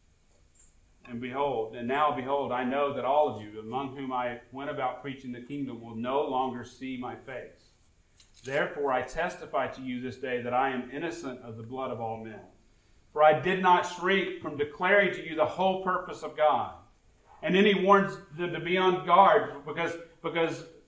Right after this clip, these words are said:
false teachers would, would arise. And, and it, he tells them to shepherd the church. And he says, he says in verse thirty that, that, that they would speak perverse things and,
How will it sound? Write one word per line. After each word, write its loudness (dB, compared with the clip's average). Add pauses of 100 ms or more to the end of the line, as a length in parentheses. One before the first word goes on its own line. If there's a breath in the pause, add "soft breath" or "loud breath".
(320)
false 10
teachers -8
would, -2
would 0
arise. 6
And, -6 (140)
and 0
it, -4
he -6
tells 6
them -4
to -6
shepherd 2
the -14
church. 2 (720)
And 0
he 4
says, 6 (160)
he -4
says 0
in 2
verse 0
thirty 8
that, -4
that, -10
that -4
they 0
would -2
speak -2
perverse 4
things 0
and, 0